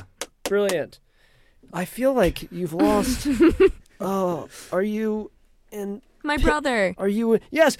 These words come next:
Speaker 1: your br-, yes, that.
Speaker 2: <laughs>
Speaker 1: Good. You've lost your brother. That's it."
Speaker 2: No, but I think it would be a teacher or a social worker.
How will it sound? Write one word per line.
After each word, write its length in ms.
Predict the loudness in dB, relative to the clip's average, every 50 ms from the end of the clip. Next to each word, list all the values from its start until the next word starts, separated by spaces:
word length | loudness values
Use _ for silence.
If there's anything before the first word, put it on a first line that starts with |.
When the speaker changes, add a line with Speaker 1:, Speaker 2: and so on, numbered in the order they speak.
| -4
Speaker 1:
your 140 | -2 0 0
br-, 100 | 2 0 0 -2 -2
yes, 320 | 0 2 2 2 2 -2 -6 -14 -16 -12 -8
that. 420 | -2 0 2 4 4 2 0 -2 -2
Speaker 2:
<laughs> 20 |
Speaker 1:
Good. 840 | -2 0 0 0 0 0 0 2 4 6 6 6 6 6 4 2 0 -2
You've 180 | -6 -6 -4 0
lost 300 | 0 0 0 0 -2 -6
your 100 | -10 -10
brother. 440 | -10 -8 -8 -6 -6 -6 -8 -8 -10 -8 _ -6 -6 -4 -2 -4 -2 0 0
That's 240 | 0 0 2 2
it." 380 | 0 2 2 0 -2 -2 -6 -12 _ _ _ _ _ _ _ -20 -20 -20 -20 -18 -18 -18 -20 -20 -20 -20 -20 _ _ -20 -20 -14 -8
Speaker 2:
No, 200 | -4 -2 -2 0
but 100 | 0 0
I 100 | 0 0
think 200 | 0 -2 -4 -4
it 60 | -4
would 120 | -4 -4 -4
be 140 | -6 -6 -8
a 60 | -8
teacher 460 | -8 -10 -12 -12 -12 -12 -10 -10 -10
or 40 | -12
a 60 | -12
social 360 | -14 -14 -14 -14 -12 -12 -12
worker. 440 | -12 -12 -12 -14 -14 -14 -14 -16 -16